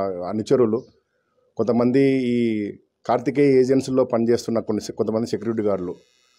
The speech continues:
వాళ్ళు ఒక ముఠాగా ఏర్పడి అక్కడికి వచ్చే ఒంటరి భక్తులను ఏం చేసుకొని వాళ్ళ మీద దాడి చేసి వాళ్ళ దగ్గరున్న డబ్బులను అవి గుంజుకొని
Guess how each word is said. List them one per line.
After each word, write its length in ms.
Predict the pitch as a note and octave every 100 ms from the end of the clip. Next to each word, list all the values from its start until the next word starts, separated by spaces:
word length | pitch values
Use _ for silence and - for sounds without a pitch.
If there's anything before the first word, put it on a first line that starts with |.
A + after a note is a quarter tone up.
| _ _ -
వాళ్ళు 160 | B2+
ఒక 100 | B2+
ముఠాగా 480 | A#2+ A#2 A#2+ D#3 D#3
ఏర్పడి 460 | D3 C#3 C#3+ B2+ G2+ _ _ _ _ _ _ _ _ _ _ _ _ _
అక్కడికి 260 | A2 C3 C3
వచ్చే 560 | C3 - E3 E3+ E3+ - _ _ _
ఒంటరి 380 | A#2+ C3+ C3+ D3+
భక్తులను 520 | C3 - C#3 A2 E2 - _ _ _ _ _ _ _ _
ఏం 280 | A2+ B2+ D#3
చేసుకొని 460 | C#3+ C#3 C3 B2 G#2 - _ _ _ _ _ _ A#2
వాళ్ళ 200 | B2+ C3+
మీద 260 | C#3 D#3
దాడి 300 | C3 A#2 C#3 C#3
చేసి 300 | B2+ - F#2+ - _ _ _ _
వాళ్ళ 140 | G#2+ A2
దగ్గరున్న 460 | A2+ C3+ C#3+ D3
డబ్బులను 420 | C#3 A#2 A#2 C3+ C3+
అవి 160 | B2
గుంజుకొని 520 | G#2+ A2 G#2+ A#2+ F#2+